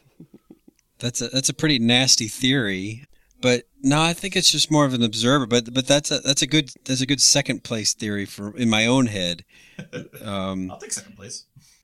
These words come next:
Speaker 2: I don't think the, the Alzheimer's bit is, is an act. I think he's not with it ninety-nine percent of the time. And wheeling and dealing would kind of imply that, no,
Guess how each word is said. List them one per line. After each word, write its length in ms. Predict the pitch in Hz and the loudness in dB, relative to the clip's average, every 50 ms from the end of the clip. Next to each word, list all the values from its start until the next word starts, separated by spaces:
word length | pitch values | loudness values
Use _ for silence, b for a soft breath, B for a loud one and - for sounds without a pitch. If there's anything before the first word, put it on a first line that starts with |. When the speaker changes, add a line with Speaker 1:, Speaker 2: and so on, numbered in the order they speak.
| _ - | _ -6
Speaker 2:
I 80 | - - | -4 -2
don't 160 | 147 151 147 | -2 0 2
think 220 | - 165 147 - | 2 2 2 0
the, 400 | 123 117 113 110 107 104 101 98 98 | -2 0 2 2 2 2 0 -2 -4
the 240 | 104 104 104 104 - | -6 -4 -4 -4 -2
Alzheimer's 600 | 117 117 120 120 - - 120 107 101 101 95 92 | 2 2 4 4 4 4 4 2 0 0 -4 -4
bit 220 | - - 113 107 98 | -2 -2 0 0 0
is, 220 | 101 95 92 104 | -2 -4 -4 -6
is 180 | 90 113 95 98 | -6 -4 -2 -2
an 140 | 95 95 | 0 2
act. 320 | 101 104 101 92 92 - 92 | 2 0 0 -2 -6 -8 -12
I 40 | 92 | -12
think 140 | - 120 | -12 -10
he's 220 | 113 110 95 - - | -8 -6 -6 -4 0
not 320 | 107 110 110 104 92 - | 0 2 0 0 -2 -4
with 260 | 107 107 110 107 - | -4 -4 -2 -2 -2
it 200 | 101 95 85 - _ _ _ _ | -4 -6 -6 -8 _ _ _ _
ninety-nine 680 | - 101 98 98 104 101 98 95 95 95 98 98 98 90 | -6 -4 -2 -2 -2 -2 -4 -4 -4 -2 -2 -2 -4 -6
percent 360 | - 90 - - 95 92 90 | -6 -6 -6 -6 -6 -6 -10
of 40 | 87 | -10
the 80 | 85 | -12
time. 520 | 85 - - 101 98 95 90 87 85 87 _ b b b b b b b b b b b b - | -14 -12 -10 -10 -8 -8 -10 -10 -12 -14 _ b b b b b b b b b b b b -8
And 500 | 98 98 95 95 95 95 95 90 87 - | -6 -4 -2 -2 -2 -2 -4 -6 -6 -2
wheeling 400 | 113 127 127 131 127 123 117 107 | 2 4 4 4 4 2 2 0
and 140 | 104 104 101 | 0 0 0
dealing 560 | 110 113 117 107 104 98 92 92 90 87 - _ _ _ - - | 0 0 2 2 0 0 -2 -2 -6 -8 -10 _ _ _ -14 -12
would 180 | 104 98 - | -12 -12 -8
kind 200 | - 127 113 107 | -6 -4 -2 -2
of 80 | 101 98 | -2 -4
imply 480 | 92 92 - - 104 101 101 101 98 | -6 -8 -4 -2 0 2 2 2 0
that, 180 | 92 92 92 90 _ _ - | -4 -6 -12 -18 _ _ 0
no, 140 | 113 113 | 2 4